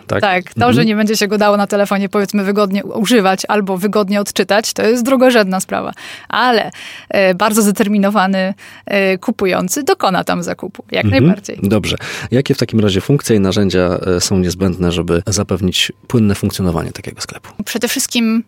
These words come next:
Speaker 2: musimy mieć dobrego dostawcę serwera, mm, platformy, e-commerce, którzy zapewniają nam możliwość przesyłu dużej ilości danych. Musimy wiedzieć, że w sklepie internetowym tych danych jest całkiem sporo,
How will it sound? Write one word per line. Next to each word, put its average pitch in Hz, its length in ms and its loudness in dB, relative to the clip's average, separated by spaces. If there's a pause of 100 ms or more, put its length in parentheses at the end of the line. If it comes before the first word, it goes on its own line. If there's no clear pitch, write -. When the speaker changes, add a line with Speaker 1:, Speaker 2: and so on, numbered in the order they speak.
Speaker 2:
musimy 220 380 0
mieć 208 520 -2
dobrego 220 360 0
dostawcę 202 640 -2 (360)
serwera, 226 800 0 (160)
mm, 196 260 -4
platformy, 220 680 0 (240)
e-commerce, 208 840 -2 (100)
którzy 202 840 -4 (180)
zapewniają 202 800 -2
nam 196 400 -2 (300)
możliwość 214 800 -2 (120)
przesyłu 196 880 0 (220)
dużej 214 360 0
ilości 202 400 -2
danych. 190 480 -4
Musimy 208 320 -4
wiedzieć, 208 320 0
że 196 80 -6
w - 40 -8
sklepie 190 320 -2
internetowym 190 840 -4 (100)
tych 208 160 -4
danych 196 320 -2
jest - 140 -4
całkiem 190 300 -2
sporo, 190 380 -2